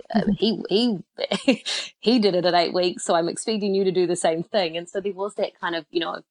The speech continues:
Speaker 1: grace period where I had to give her a bit of time to be herself and, uh, find her own way. So,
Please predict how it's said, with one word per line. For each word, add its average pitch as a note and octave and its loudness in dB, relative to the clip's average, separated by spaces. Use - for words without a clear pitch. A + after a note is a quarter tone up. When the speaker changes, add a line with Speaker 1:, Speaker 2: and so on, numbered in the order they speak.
Speaker 1:
grace F3 0
period - -2
where D#3+ -2
I E3 -2
had E3 -6
to F#3 -4
give E3 -2
her - -4
a G3+ 0
bit A3+ -2
of G3 -4
time D#3+ -2
to E3 -4
be F3 0
herself D#3+ -2
and, D#3+ -2
uh, D3+ 0
find F3+ -4
her E3+ -2
own G3+ 2
way. F#3 0
So, D#3+ 0